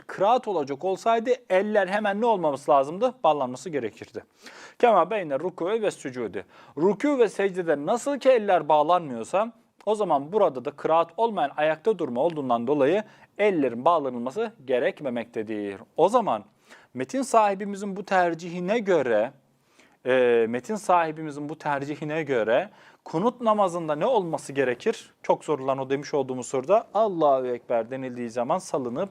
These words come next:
ellerin bağlanılmasında herhangi bir beis, herhangi bir sıkıntı olmamaktadır. Yine aynı şekilde cenaze namazında da "Allahu Ekber" denildiği an eller bırakılır ve salınır ve ondan sonrasında bağlanılır.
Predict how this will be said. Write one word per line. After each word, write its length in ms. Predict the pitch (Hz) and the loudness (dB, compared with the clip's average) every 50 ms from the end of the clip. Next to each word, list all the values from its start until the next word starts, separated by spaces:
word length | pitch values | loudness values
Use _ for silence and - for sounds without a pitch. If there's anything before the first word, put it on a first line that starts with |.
| - - | -6 -4
ellerin 440 | 165 156 143 127 120 113 113 117 120 | -2 -2 0 -2 -4 -4 -4 -2 2
bağlanılmasında 880 | 160 156 139 120 117 110 110 107 107 104 - - 123 117 127 160 202 202 - - - - - _ | 2 2 4 2 0 -2 -4 -6 -8 -10 -10 -10 -8 -4 -2 -2 -2 -4 -8 -16 -20 -20 -20 _
herhangi 580 | - - 170 175 165 - 147 131 127 117 113 | -2 0 0 0 0 -2 -6 -6 -8 -8 -10
bir 180 | 117 113 107 113 | -10 -10 -6 -4
beis, 260 | 135 170 185 - - | -4 -4 -4 -2 -2
herhangi 380 | 160 147 123 135 123 120 117 110 | -2 0 0 -2 -6 -8 -10 -10
bir 60 | 113 | -12
sıkıntı 400 | - - 135 - 131 120 - - | -12 -14 -14 -12 -12 -10 -8 -4
olmamaktadır. 680 | - 170 143 131 120 113 107 - - 123 120 170 196 196 - - - - - - | -4 -2 -2 -2 -2 -2 -4 -4 -4 -4 -4 -4 -4 -6 -8 -18 -20 -20 -12 -8
Yine 140 | 185 185 180 | -4 -2 0
aynı 180 | 180 175 180 | 0 -2 -4
şekilde 520 | 165 - 160 156 - 160 160 180 190 208 202 - - _ - | -6 -6 -8 -8 -8 -4 0 2 2 2 0 -4 -12 _ -4
cenaze 420 | - 139 143 151 151 151 170 208 | -2 0 2 2 2 2 0 -2
namazında 440 | 202 175 151 143 135 143 139 135 127 | -2 -2 -4 -4 -4 -2 0 2 2
da 120 | 131 127 - | 2 2 4
"Allahu 760 | 160 165 185 190 165 147 143 139 139 131 131 127 123 117 127 | 4 4 4 4 4 4 4 4 4 4 4 2 2 -2 -4
Ekber" 400 | 131 120 - _ - 131 131 127 | -8 -10 -8 _ -6 -4 -4 -4
denildiği 400 | 123 127 127 123 120 113 120 143 | -6 -6 -6 -8 -8 -4 -2 0
an 160 | 160 185 196 196 - | 0 0 -2 -4 -4
eller 380 | 143 139 131 131 127 123 120 117 | -4 -2 0 0 0 0 0 0
bırakılır 580 | 123 120 107 - - 120 135 170 196 196 - - _ _ _ _ - | -2 -2 -4 -4 -4 0 2 2 2 2 0 -6 _ _ _ _ -14
ve 40 | 127 | -14
salınır 540 | - - 139 123 120 131 139 180 202 202 175 | -6 -4 -4 -4 -4 -2 -2 -2 -2 -2 -2
ve 40 | |
ondan 260 | 151 139 147 156 135 120 | -4 -4 -4 -4 -4 -6
sonrasında 460 | - - 120 113 110 - 175 160 127 | -6 -8 -10 -10 -8 -8 -6 0 4
bağlanılır. 580 | 131 127 127 127 123 113 113 120 147 185 202 | 4 4 4 4 0 -2 -4 -4 -4 -4 -4